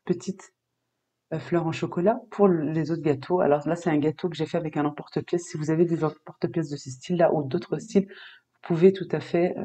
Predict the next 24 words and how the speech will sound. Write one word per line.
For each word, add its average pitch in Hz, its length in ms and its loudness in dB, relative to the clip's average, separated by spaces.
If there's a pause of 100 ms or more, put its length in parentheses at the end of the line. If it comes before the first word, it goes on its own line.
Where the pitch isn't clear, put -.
(180)
euh, 139 280 -6 (1400)
les 165 180 2
utiliser 156 460 -4
pour - 180 -6
ce 147 140 -8
type 160 260 -4
de 151 80 2
gâteau. 131 460 0 (640)
J'ai 165 40 -2
voulu 165 220 4
vous 175 140 6
montrer 170 460 8
qu'on - 320 0
peut 170 160 0
faire 160 300 -2
avec 143 420 0
un, 156 300 2 (840)
un 165 80 4
emporte-pièce 151 760 0
et 151 120 0
simplement 151 540 0
avec 151 500 0
un 160 120 2
couteau. 131 420 -4